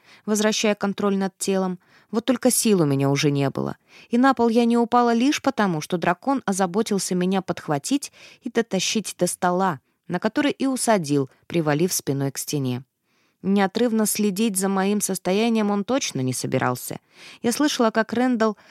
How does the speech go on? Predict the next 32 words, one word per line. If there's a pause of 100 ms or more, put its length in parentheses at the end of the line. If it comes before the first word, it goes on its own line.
(100)
складывает
на
полке
в
хранилище
все,
что
до
этого
с
них
брал, (380)
но
не
могла
заставить
себя
открыть
глаза. (420)
Хвала
богам, (380)
невидимые
тиски, (220)
которые
сдавливали
мою
несчастную
голову, (240)
понемногу
разжимались. (320)
Боль
отступала,